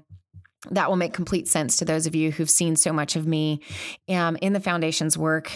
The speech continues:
Um, it, it just means that I'm gonna be, um, growing those programs and investing in those with my energy. And so it could not be a more perfect fit for that.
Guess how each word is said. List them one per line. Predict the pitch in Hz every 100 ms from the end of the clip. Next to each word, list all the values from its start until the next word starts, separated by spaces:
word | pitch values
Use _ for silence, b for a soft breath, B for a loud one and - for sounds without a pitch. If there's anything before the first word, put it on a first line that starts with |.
| 175 170
Um, | 160 151
it, | 151 -
it | 185
just | 190 -
means | 185 175 180
that | - 160 143 - -
I'm | 170 175
gonna | 175 170
be, | 170 165 165 -
um, | 165 160 160
growing | 170 160 180 214 214
those | 202 196
programs | - 208 226 226 262 294 -
and | - 170
investing | 156 - - 170 165
in | 156
those | 156 156
with | 160
my | 151
energy. | - 151 156 151 151 147 B B B -
And | 170 160
so | - 165 160 156 175
it | 165
could | 175
not | 175 135
be | 165
a | 160
more | 156 151
perfect | - 165 - -
fit | - 151 -
for | -
that. | 156 156 196 -